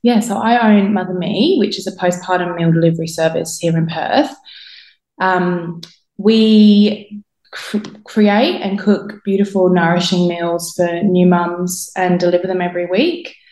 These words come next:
Um, it's such a, yeah, it's such a beautiful business, um, to be working in. And although I have stepped back a bit, well, I'm on maternity leave at the moment, but it's just, it, obviously the business is still running, but it's just, yeah, it's, it's just been such a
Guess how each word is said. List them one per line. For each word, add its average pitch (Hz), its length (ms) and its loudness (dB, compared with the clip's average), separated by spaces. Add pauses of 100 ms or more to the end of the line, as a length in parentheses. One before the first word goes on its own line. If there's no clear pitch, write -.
(480)
Um, 165 680 0
it's 202 140 -6
such 208 140 -6
a, - 40 -8 (120)
yeah, - 180 -2
it's - 100 -10
such 180 160 -6
a - 20 -6
beautiful 170 300 -4
business, 165 580 -4
um, - 440 0
to - 100 -12
be 175 80 0
working 165 400 -2
in. 156 120 -2
And 156 320 -6 (360)
although 190 160 0
I 175 100 2
have 180 140 -2
stepped 180 160 -6
back 175 160 -6
a 180 40 -4
bit, 175 260 -6 (180)
well, 180 100 2
I'm 180 280 0
on 175 100 -4
maternity 180 340 -2
leave 180 160 0
at 180 80 -4
the 180 60 -4
moment, 208 680 0
but 170 220 -2
it's - 200 -8
just, - 560 -8 (520)
it, 175 120 -6
obviously 170 280 -2
the - 60 -8
business 170 220 -4
is 165 120 -6
still 170 160 -2
running, 165 300 0
but 165 100 0
it's - 120 -6
just, - 380 -8
yeah, - 140 -2
it's, - 420 -8
it's - 300 -10
just 170 240 -6
been 170 180 -2
such 165 300 -4
a 160 400 -4